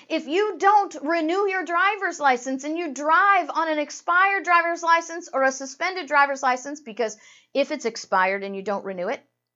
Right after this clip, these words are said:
and then you drive on it, then it becomes suspended. So you don't have to do anything, just drive on a driver's license that hasn't been renewed. You didn't pay your tax.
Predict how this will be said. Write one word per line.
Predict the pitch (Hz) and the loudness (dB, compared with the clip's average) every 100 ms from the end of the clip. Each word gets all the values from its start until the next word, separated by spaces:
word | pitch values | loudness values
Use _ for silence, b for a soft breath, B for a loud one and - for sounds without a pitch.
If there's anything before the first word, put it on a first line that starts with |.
| _ _ _ _ _ | _ _ _ _ _
and | 277 240 | -2 2
then | 240 | 2
you | 254 | 0
drive | 208 185 175 | 0 0 0
on | 170 175 | -4 -8
it, | - _ _ 190 | -12 _ _ -2
then | 269 254 | 0 2
it | 262 | 0
becomes | 240 233 220 202 | -2 -8 -8 -8
suspended. | 208 - 214 - - _ _ _ _ _ _ _ _ b b | -10 -6 -6 -8 -20 _ _ _ _ _ _ _ _ b b
So | - 269 | 4 4
you | 269 | 6
don't | 349 | 2
have | 392 311 | 2 2
to | 392 | 0
do | |
anything, | 415 233 208 262 | 0 -2 -2 -4
just | 269 240 | -4 -4
drive | 233 262 302 339 | 2 4 4 4
on | 330 | 2
a | 311 | 2
driver's | 247 233 240 | 2 2 0
license | 240 226 233 233 233 | 2 0 0 -6 -8
that | - 226 | -6 -2
hasn't | 233 269 277 262 | 2 2 2 -2
been | 254 254 | -2 -2
renewed. | 240 214 196 | -2 -2 -4
You | 226 | -4
didn't | 285 320 | -2 -2
pay | 330 294 | -2 -2
your | 262 | -2
tax. | 392 392 - _ - - | 2 2 2 _ -20 -20